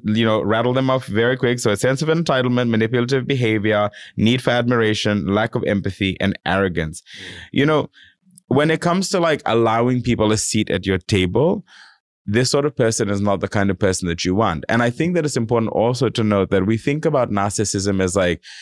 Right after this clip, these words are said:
Speaker 1: there are people who are obvious and broad narcissists, right? And, you know, they border on s-, being sociopaths, people who are completely unfeeling. But narcissism shows its way in,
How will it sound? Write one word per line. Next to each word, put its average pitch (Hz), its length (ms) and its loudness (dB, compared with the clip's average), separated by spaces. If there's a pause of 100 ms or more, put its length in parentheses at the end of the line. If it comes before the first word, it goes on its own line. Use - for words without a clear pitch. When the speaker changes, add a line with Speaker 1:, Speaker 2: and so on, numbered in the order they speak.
(180)
Speaker 1:
there 135 140 2
are 165 160 2
people 160 320 0
who 139 200 2
are 113 280 0 (720)
obvious 117 320 2
and 104 140 0
broad 95 200 2
narcissists, - 640 -4
right? 110 220 0
And, 101 200 0
you 104 60 0
know, 98 120 2
they 95 280 0
border 101 760 0
on 95 240 2
s-, - 400 -6 (340)
being 101 160 2
sociopaths, 98 800 -2 (220)
people 107 200 -2
who 101 60 0
are 98 100 0
completely 95 360 -4
unfeeling. 87 480 -2 (580)
But 127 140 0
narcissism 196 720 0
shows 117 360 2
its 110 200 -4
way 110 200 2
in, 104 340 0